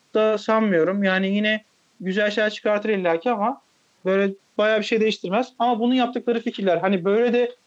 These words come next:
popüler olunabiliyormuş, böyle de iş adamı olunabiliyormuş, böyle de başarılı olunabiliyormuş diyerek gelecek nesillere daha, e, ne diyeyim,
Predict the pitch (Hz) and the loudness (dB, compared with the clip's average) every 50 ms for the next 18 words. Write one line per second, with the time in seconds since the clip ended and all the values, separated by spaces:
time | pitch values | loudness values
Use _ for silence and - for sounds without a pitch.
0 | _ _ - 247 247 - - - - 214 196 202 214 220 214 214 214 214 214 214 | _ _ -12 -12 -12 -14 -12 -4 -2 -2 -2 0 0 2 2 2 2 2 0 0
1 | 214 220 214 190 185 - - 208 214 220 208 226 202 220 214 214 208 208 208 208 | 0 0 0 0 -2 -2 -2 0 0 0 0 -2 -2 -2 0 0 0 0 0 0
2 | 208 208 208 208 214 196 180 - - 208 208 214 214 202 208 208 - 214 214 220 | 0 0 0 0 0 0 0 -2 -2 -2 0 0 2 0 0 0 0 0 0 0
3 | 214 208 202 202 202 - 233 226 220 262 269 - _ _ _ _ _ _ _ _ | -2 -2 -2 -4 -4 -2 -2 0 0 0 -2 -4 _ _ _ _ _ _ _ _
4 | - 208 208 220 220 247 240 233 214 - - 220 220 214 220 240 247 247 202 202 | -2 0 2 2 2 2 0 -2 -4 -4 -4 -4 0 2 2 2 2 2 2 0
5 | 190 214 240 240 233 233 - _ _ _ _ _ - - 180 175 180 180 185 196 | 2 2 2 2 2 0 -4 _ _ _ _ _ -2 0 2 2 4 4 4 2
6 | 220 202 196 175 170 170 | 2 2 0 0 -2 -4